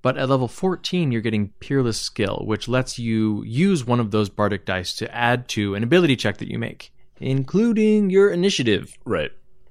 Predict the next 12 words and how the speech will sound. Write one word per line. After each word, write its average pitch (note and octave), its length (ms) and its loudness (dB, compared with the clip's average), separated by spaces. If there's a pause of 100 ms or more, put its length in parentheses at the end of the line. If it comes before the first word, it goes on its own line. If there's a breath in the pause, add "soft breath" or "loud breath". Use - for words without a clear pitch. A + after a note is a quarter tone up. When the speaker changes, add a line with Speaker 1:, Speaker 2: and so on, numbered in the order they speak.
(300)
Speaker 1:
Of - 600 -20
course, G2 220 -4
as G2 80 -6
a G2+ 80 -2
sixteenth - 480 -4
level G2 160 -2
bard, A2+ 260 2
you A2 60 -2
get G#2+ 260 -2
eighth A#2+ 240 -2
level A#2 240 -2
spells. C3 560 -2